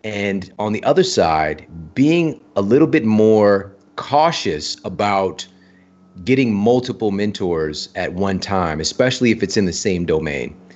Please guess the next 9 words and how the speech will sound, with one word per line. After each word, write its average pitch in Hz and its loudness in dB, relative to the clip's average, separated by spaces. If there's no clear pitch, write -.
And 98 0
the 95 2
last 123 0
little 104 2
cherry 98 0
on 85 -4
top 92 -6
there 80 -6
is 73 -8